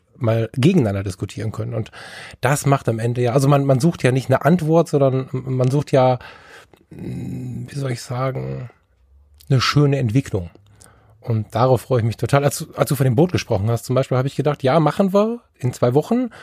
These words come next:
Passt jetzt mit dem Terminkalender nicht, aber so haben wir's jetzt auch gelöst. Also wir sitzen jetzt erstmal quasi in einem Boot und dann in der Zukunft auf einem Boot. Aber das,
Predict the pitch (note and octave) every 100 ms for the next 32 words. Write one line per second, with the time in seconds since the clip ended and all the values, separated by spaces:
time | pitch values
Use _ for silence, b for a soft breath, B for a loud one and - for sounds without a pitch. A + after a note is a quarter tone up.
0 | B B B B - - - A2+ A2 G2+
1 | A#2 B2 G#2+ A2 A2+ C#3 C#3 - - A#2
2 | A2+ A2+ A2+ B2 G#2+ G#2+ - - G#2 A2+
3 | F#2 - G2+ G#2 G#2 A#2+ - G#2 - A2+
4 | A2 G2+ - A2 G#2+ C#3 A2+ A2+ G#2+ B2
5 | C#3+ B B B B B - G#2 G#2 G#2+
6 | G#2+ - A2 G#2+ G2 - G#2+ G#2+ G#2 A2
7 | A#2 - G#2+ G#2+ A#2 A2+ -